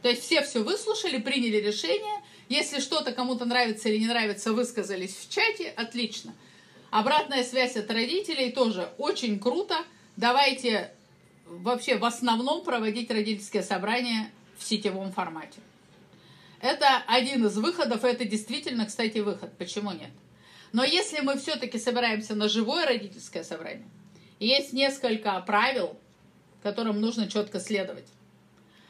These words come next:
Э, во-первых, ч-, жёсткий регламент и повестка дня.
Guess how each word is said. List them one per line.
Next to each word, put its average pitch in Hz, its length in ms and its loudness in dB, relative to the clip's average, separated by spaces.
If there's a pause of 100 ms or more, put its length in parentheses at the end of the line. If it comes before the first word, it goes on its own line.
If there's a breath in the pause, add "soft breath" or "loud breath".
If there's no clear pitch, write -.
(380 soft breath)
Э, 190 280 -6
во-первых, 285 540 0
ч-, 208 160 -2
жёсткий 277 420 4
регламент 208 540 2 (1200 soft breath)
и 262 320 4
повестка 247 540 2
дня. 196 220 -6